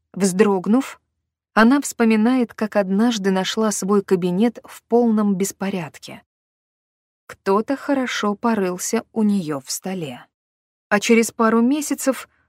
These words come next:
она обнаружила на первом этаже следы от обуви, измазанной в саже. «Может, в дом забирался этот самый Брэд Гедни?» От этой мысли по телу Квинни пробегает дрожь.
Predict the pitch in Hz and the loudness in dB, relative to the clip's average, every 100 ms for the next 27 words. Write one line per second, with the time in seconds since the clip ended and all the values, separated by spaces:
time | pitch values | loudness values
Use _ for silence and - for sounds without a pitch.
0 | _ _ 226 262 269 214 233 247 247 240 | _ _ 4 6 4 4 4 2 2 2
1 | 226 220 220 240 220 214 226 214 220 202 | 2 2 2 0 0 -2 -2 -4 -4 0
2 | 247 - 214 208 226 - 214 - - 247 | 0 0 0 2 2 0 -4 -6 0 0
3 | 185 185 180 175 - _ _ - 233 196 | 2 0 0 -2 -8 _ _ 0 2 4
4 | 208 226 208 202 202 - - 208 156 - | 4 4 2 0 0 -2 -8 -8 -8 -10
5 | 127 - _ _ _ _ _ _ _ _ | -12 -18 _ _ _ _ _ _ _ _
6 | _ _ _ - 196 240 262 233 254 202 | _ _ _ -10 -6 -4 -2 0 0 0
7 | 185 185 214 277 254 247 226 226 214 240 | 0 2 2 2 2 2 4 4 4 2
8 | 254 269 254 - - 233 269 247 - - | -2 -6 -8 -8 -2 -2 0 -4 -6 -4
9 | 226 247 254 208 180 214 247 233 214 277 | -2 0 0 -2 0 2 2 0 -4 -2
10 | 330 208 156 147 - - _ _ _ _ | -2 -2 -6 -10 -10 -14 _ _ _ _
11 | _ _ _ _ _ _ _ 170 226 226 | _ _ _ _ _ _ _ -4 0 2
12 | 220 220 254 - 220 - 202 - 220 208 | 2 4 2 0 -2 -2 -4 -2 0 -2
13 | - 196 220 214 202 196 185 175 185 180 | -2 0 4 4 2 -2 0 0 0 -4
14 | 170 165 151 127 - - | -6 -8 -10 -10 -12 -14